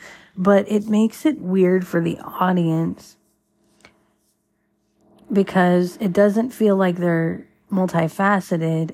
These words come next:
It feels like they're wearing different hats, which is awesome. So if you do that, that's cool. I, I don't really have, personally have a problem with it, but to me, that's how I would feel if I tried to do it that way, is that I would be wearing too many costumes,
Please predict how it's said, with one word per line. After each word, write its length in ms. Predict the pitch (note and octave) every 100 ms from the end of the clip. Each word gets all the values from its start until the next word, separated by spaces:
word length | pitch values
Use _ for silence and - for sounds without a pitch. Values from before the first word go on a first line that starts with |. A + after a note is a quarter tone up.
| -
It 180 | G3 F#3+
feels 400 | F#3 F3+ F3 F3
like 400 | E3+ E3 E3 -
they're 220 | F#3+ F#3
wearing 320 | F3 E3+ E3 E3+
different 300 | E3 E3+ E3
hats, 320 | D#3+ E3 G3
which 160 | G#3
is 120 | B3+ A#3
awesome. 560 | A#3+ B3 - D#3 E3
So 320 | - F#3 F3 F3
if 180 | F3+
you 80 | G3
do 180 | F3+ A3+
that, 180 | A3+ F3+
that's 220 | E3 -
cool. 300 | - F#3 F3+
I, 220 | D#3+ E3
I 20 |
don't 160 | F#3+ A3
really 160 | F#3 E3
have, 160 | D#3+
personally 480 | - F3 F3 - D#3
have 100 | D#3
a 80 | D#3
problem 320 | D#3+ D#3+ E3+
with 120 | G3
it, 120 | G3+
but 140 | G3 -
to 100 | F#3
me, 280 | E3+ F3+ F3+
that's 180 | E3+ F3
how 120 | E3+
I 120 | E3+
would 180 | D#3+ D#3+
feel 300 | E3+ E3 D#3+
if 140 | E3+
I 80 | F3+
tried 240 | F3 E3+
to 80 | E3
do 100 | E3
it 120 | F3
that 180 | E3+ D#3
way, 260 | D3+ - E3+
is 200 | F3 E3+
that 240 | D#3+ D#3+
I 40 | D#3+
would 140 | E3
be 140 | E3 E3
wearing 360 | E3 E3 E3+
too 140 | - F3+
many 160 | E3
costumes, 840 | - D#3+ E3 - E3 D#3+ D#3+ E3